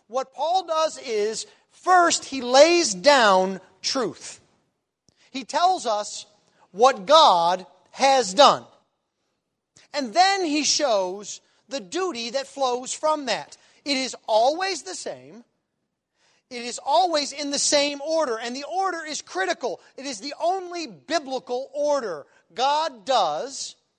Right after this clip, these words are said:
and then we live in the state of reality that God has created. Now, he does this in each of his letters, and the main place that he does this in Romans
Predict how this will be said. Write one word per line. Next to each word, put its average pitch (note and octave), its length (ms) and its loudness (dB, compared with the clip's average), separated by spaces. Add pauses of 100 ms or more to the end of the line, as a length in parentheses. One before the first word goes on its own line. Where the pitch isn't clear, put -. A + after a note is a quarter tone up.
(1040)
and B3 160 -12
then B3+ 160 -8
we D4 140 -12
live C#4 560 0 (920)
in C4 100 -14
the C4+ 80 -8
state D#4 380 -6
of A#3+ 100 -12
reality C4 520 0
that G3+ 180 -12
God A#3+ 300 2
has A3 140 -8
created. A#3 640 -8 (920)
Now, B3 260 -8 (320)
he C4+ 140 -14
does E4 260 2
this E4 200 -10
in D4 120 -12
each E4 280 -8
of D#4+ 100 -10
his - 120 -12
letters, G#3+ 360 -8
and C4 120 -8
the B3+ 40 -6
main D#4+ 400 -6
place C4+ 320 -6
that B3+ 120 -12
he A#3+ 100 -14
does A3+ 280 -6
this A3+ 200 -14
in A3+ 100 -14
Romans F#3+ 360 -8